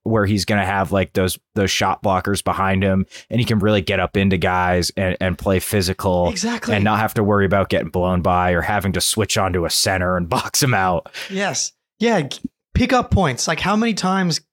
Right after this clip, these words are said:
Speaker 2: has Peyton Pritchard just come into games, picking up guys full court and pressuring guys, you know, from,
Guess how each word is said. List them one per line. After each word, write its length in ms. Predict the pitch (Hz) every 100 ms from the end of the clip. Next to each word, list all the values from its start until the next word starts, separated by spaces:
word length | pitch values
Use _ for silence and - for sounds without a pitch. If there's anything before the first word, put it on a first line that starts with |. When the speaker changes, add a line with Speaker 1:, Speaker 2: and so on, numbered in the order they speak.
| -
Speaker 2:
has 160 | 170 165
Peyton 280 | - 180 170
Pritchard 260 | 180 175
just 120 | 170 -
come 180 | 160
into 140 | 165 165
games, 340 | 151 151 147
picking 280 | - 165 170
up 120 | 160
guys 260 | - 151 151
full 180 | 170 147
court 400 | - 147 143 - - - -
and 340 | 139 139 139
pressuring 400 | - 175 190 160
guys, 460 | 147 143 143 131 - -
you 100 | 147
know, 240 | 135 127 - _ _ _ -
from, 500 | 147 139 135 127